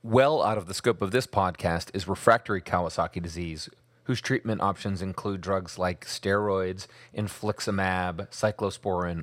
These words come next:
or more. Treatment protocols for incomplete Kawasaki disease are basically the same as regular Kawasaki disease. And though I alluded to it earlier, kids can be discharged home when they are fever-free after I V I G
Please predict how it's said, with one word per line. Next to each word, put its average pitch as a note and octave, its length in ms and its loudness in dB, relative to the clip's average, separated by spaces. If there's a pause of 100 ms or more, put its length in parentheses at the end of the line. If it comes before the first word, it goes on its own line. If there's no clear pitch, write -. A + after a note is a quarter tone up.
or F2 140 0
more. D#2+ 460 -8 (280)
Treatment B2+ 380 2
protocols A2 540 4
for A#2 120 0
incomplete D3 560 2
Kawasaki F#2 600 2
disease E2+ 640 -4 (220)
are F#2 80 2
basically G2+ 460 2
the F2 120 -2
same F2 480 0
as D#2+ 400 -2 (180)
regular E2+ 440 -2
Kawasaki - 640 -4
disease. - 520 -10 (640)
And B2 120 2
though A#2 160 8
I A#2 40 4
alluded A#2 400 2
to A2+ 160 4
it G2+ 120 2
earlier, G#2+ 480 2 (380)
kids D#3 280 2
can F#3 180 2
be F3 80 -2
discharged A2+ 720 2
home F2 400 0 (460)
when A2+ 260 4
they A2+ 100 4
are G#2 120 4
fever-free F#2 800 0
after F2 340 0
I F2 140 2
V E2+ 200 -2
I E2 120 4
G D#2+ 340 -2